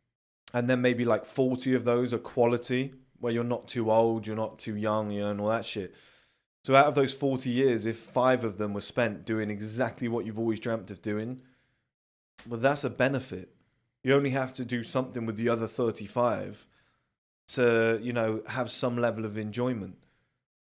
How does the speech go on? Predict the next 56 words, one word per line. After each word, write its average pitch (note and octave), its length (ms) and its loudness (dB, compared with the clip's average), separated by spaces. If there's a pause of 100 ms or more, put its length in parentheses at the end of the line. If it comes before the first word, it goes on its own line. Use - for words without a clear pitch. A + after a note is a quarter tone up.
(220)
To, C3 200 0
to C3 260 -4
call C#3 300 4
it A#2+ 60 4
a G#2+ 80 0
perfect A#2 420 2
life, B2 320 2
if G#2+ 140 -6
you G2 100 -6
would. F#2 300 -10 (580)
Do C3 80 -8
you B2+ 60 -2
know C3+ 100 2
what B2 80 0
I B2 60 0
mean? C3 440 -2
Like, A#2 360 -2 (960)
I've C3+ 240 4
sacrificed B2+ 720 0
the A#2 60 -10
first A2+ 580 0 (480)
ten C#3 280 4
years B2 220 0
of A2+ 80 -6
my A2+ 140 2
adult A#2 320 2
life, G2 580 -4
so - 160 -4
now B2 240 4
I A2 60 4
can A#2 160 -8
go A2+ 100 0
and A2 100 -2
do A2+ 120 -2
whatever G#2 280 0
the G#2 100 -6
fuck - 260 -2
I A2+ 40 0
wanna G2+ 280 -2
do. A2 260 0 (720)
Some C#3 180 0
people C3+ 140 2
might A#2+ 220 2
do A#2+ 140 0
it A2+ 100 0
in A#2 100 -2
a A#2 60 0
different A#2 320 -4
order, A#2 340 0
but G2 120 -6
I A2 140 0
thought, A#2 300 -4
"Let's G#2+ 180 -6
front C#3 280 0
load G2+ 240 2
it, A2+ 280 -4